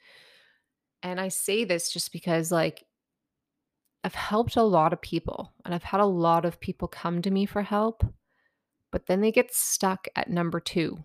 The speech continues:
like, willing to do the work. Some people get past step two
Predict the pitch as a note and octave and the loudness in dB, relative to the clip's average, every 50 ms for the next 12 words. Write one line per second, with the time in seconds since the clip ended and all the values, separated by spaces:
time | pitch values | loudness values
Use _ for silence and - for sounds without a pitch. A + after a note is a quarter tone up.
0 | _ _ _ _ _ _ - - D#3+ D3 - - E3 E3 F3 F3+ F3+ F3+ F3 E3+ | _ _ _ _ _ _ -8 -6 -6 -6 -6 -8 -2 2 4 6 6 6 4 4
1 | E3 E3 E3 D3+ - _ _ _ _ - - D#3 - E3+ D#3+ D#3 D#3 D3+ D3+ D#3 | 2 2 0 -2 -6 _ _ _ _ -8 -6 -4 0 0 0 2 2 0 -2 -4
2 | D3 _ _ _ _ _ _ _ _ _ _ - - D#3 C#3+ - - - _ - | -6 _ _ _ _ _ _ _ _ _ _ -8 -4 -2 -2 -4 -4 -8 _ -20
3 | - - _ _ _ _ _ _ _ _ _ _ _ _ _ _ _ _ _ _ | -20 -20 _ _ _ _ _ _ _ _ _ _ _ _ _ _ _ _ _ _
4 | _ _ _ _ _ _ _ _ _ _ - - - A3+ A3 - C4 B3+ C#4 C#4 | _ _ _ _ _ _ _ _ _ _ -6 0 2 2 4 4 4 4 4 4
5 | C#4 C#4 - - - - E3 D#3 F#3 - - - - - _ _ _ _ _ _ | 4 4 2 2 2 4 4 4 4 2 -4 -6 -8 -8 _ _ _ _ _ _
6 | _ _ _ _ _ - - - A#3 - - - - B3 B3 C4 C#4 | _ _ _ _ _ -2 0 2 2 2 2 2 4 6 6 6 4